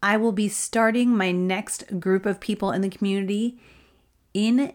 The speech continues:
January. Nothing like the new year to finally get your shit together. So if you know that you cannot sustain your current behaviors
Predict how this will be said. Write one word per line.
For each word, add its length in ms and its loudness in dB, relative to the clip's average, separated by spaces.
January. 920 -2
Nothing 440 2
like 260 0
the 120 0
new 280 6
year 560 4
to 240 -4
finally 460 2
get 180 0
your 140 4
shit 240 -2
together. 400 -2
So 360 2
if 280 -2
you 240 4
know 600 4
that 280 2
you 480 2
cannot 500 -2
sustain 600 -2
your 320 -2
current 320 -2
behaviors 840 -2